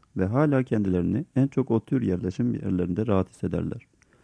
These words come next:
Fakat zaman içinde diğer ev biçimlerinde geliştirmeye mecbur olmuşlardır.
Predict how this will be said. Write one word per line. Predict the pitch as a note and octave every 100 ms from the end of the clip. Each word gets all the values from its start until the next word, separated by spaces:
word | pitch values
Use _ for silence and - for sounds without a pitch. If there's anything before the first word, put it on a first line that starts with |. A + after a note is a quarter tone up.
| _ _ _ _ _
Fakat | G#2+ A#2+ D3
zaman | A#2+ D3+ F#3
içinde | C3 F#2+ F2+ A2+
diğer | A#2+ C#3
ev | C3 C3
biçimlerinde | G#2 G2+ F#2+ F#2 F#2
geliştirmeye | A2 G2 F#2+ - F#2+ A#2+
mecbur | G#2 F#2+ F#2+
olmuşlardır. | F2 E2 - F2 E2 -